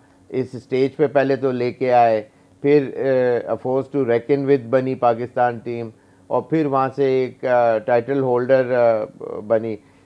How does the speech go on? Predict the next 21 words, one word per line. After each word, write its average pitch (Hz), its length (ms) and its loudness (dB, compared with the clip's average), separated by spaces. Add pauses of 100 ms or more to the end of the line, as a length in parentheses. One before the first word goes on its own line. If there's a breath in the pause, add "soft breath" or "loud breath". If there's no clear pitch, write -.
(120)
तो - 80 -12
वो 175 280 -2
बहुत, 175 400 -2
अ, 160 340 0 (260)
moment 170 520 -4
इसलिए 180 260 -6
कि 208 80 -2
उसके 190 280 -4
पीछे 185 540 -6
कितने 180 440 -10
सालों 165 360 -2
की 160 160 -6
मेहनत 147 600 -4
और 147 160 2
वो 139 140 -2
लोगों 139 340 0
की 131 140 -8
दुआएं, 135 480 2
रमज़ान 131 420 -2
के 127 180 -6
दिन 143 440 -2